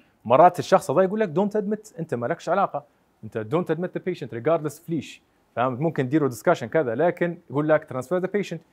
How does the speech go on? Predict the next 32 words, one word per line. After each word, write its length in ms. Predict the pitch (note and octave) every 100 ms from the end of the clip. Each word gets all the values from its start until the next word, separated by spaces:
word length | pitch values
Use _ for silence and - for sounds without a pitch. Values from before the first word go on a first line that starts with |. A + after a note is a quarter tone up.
| _ _ _
السينيور 500 | - - E3 C3+ C#3+
هذا 100 | B2
قال 80 | C#3+
لك: 120 | A#2
"ترانسفير، 280 | A#2+ A#2 F#3+
ترانسفير"، 360 | - D#3+ - B2+
لأن 140 | A#2+
السينيور 340 | A#2 F#3+ F3+
هو 120 | D#3 E3+
اللي 120 | D3
مسؤول 300 | C3+ D#3+ C3
عن، 200 | A#2+ A2+
يعني، 220 | A2+ A2+
responsibility 560 | A2+ - B2 D3 C#3 B2+
بتاعه 240 | - A#2+
هو. 200 | B2 G#2+ - _ -
أنت 140 | C#3 C#3+
ك 120 | D#3
اي 140 | D#3
ار 120 | D#3+
دكتور، 280 | D#3 F#3+ F#3
you 160 | D3 C#3+
have 20 |
to 60 | C3+
manage، 240 | D3+ F3+
تعطي 200 | - C3+
ال 80 | B2
بي 100 | A#2+
سيز 200 | A#2 C#3
بتاعتك، 420 | A#2 D#3+ F#3 F#3 - _ -
لكن 360 | C#3 E3 E3+ D3+
الأوبينيون. 460 | B2+ B2 D#3 A2+